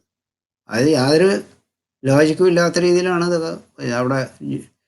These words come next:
judgment seat of Christ. അതെവിടെയാ? ഇതെല്ലാം തുടങ്ങുന്നതിന് മുമ്പ്.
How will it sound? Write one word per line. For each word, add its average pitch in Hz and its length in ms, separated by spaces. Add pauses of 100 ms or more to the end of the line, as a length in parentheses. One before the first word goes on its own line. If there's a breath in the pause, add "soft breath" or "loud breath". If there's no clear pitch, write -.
(200)
judgment 156 440
seat 131 160
of 123 140
Christ. - 380 (580)
അതെവിടെയാ? 147 520
ഇതെല്ലാം 151 540
തുടങ്ങുന്നതിന് 131 540
മുമ്പ്. 107 280